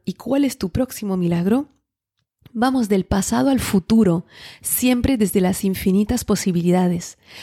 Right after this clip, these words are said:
¿Qué te está yendo bien? Es ahora justo lo que, lo que estás haciendo, lo que has hecho hasta ahora. ¿Qué es lo que funciona para ti en tu vida? Y podemos hablar de cualquier área de la vida.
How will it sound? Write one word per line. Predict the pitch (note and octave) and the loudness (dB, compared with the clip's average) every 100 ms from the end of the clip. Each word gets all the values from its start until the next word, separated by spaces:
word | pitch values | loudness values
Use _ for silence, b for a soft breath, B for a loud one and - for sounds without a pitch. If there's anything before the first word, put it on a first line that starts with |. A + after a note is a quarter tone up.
| B B B | B B B
¿Qué | C#4+ | 0
te | C#4+ | 0
está | B3+ A#3 | -2 0
yendo | A3 G#3+ G#3+ | 2 2 2
bien? | G3 B3+ B3+ | 2 2 2
Es | E3 - | -2 -4
ahora | F3+ G3+ F#3+ | 0 2 0
justo | - A#3+ G#3 - | -2 -4 -4 -4
lo | F#3 - | -6 -6
que, | - A3+ B2+ | -10 -8 -4
lo | G#3 | -4
que | G3 | -4
estás | F3+ A#3 A#3 | -4 -2 -2
haciendo, | G#3+ B3 A#3+ | 0 2 4
lo | G#3 | 2
que | - | 2
has | F#3 - | -2 -2
hecho | A#3 - B3+ - - | -2 0 0 -2 -6
hasta | G#3+ - A3+ | -6 -4 2
ahora. | F#3+ G3+ B3 D#4+ B B B B | 4 6 4 0 B B B B
¿Qué | C4+ | -2
es | C4 | 0
lo | C#4+ | 0
que | C4 | -2
funciona | - G3 F3 - F#3+ F#3 E3+ F3 _ b b b b b b b b _ _ _ | 0 -2 -2 0 2 2 2 -4 _ b b b b b b b b _ _ _
para | - G3 G3+ | -2 0 0
ti | G3 G#3 G3+ - | 0 -2 -2 0
en | G3+ | 0
tu | A3 | 2
vida? | G3+ F#3 - | 0 0 0
Y | A3+ G3+ | -2 0
podemos | G3+ A3 B3+ | 0 0 0
hablar | C4 C#4+ | 0 0
de | B3 | -2
cualquier | - F3+ F3+ - G#3 | -2 -2 -2 0 0
área | G3 G3+ F#3+ | 2 2 0
de | |
la | F3+ E3+ | -2 -6
vida. | F3+ F3+ F3 | -8 -10 -12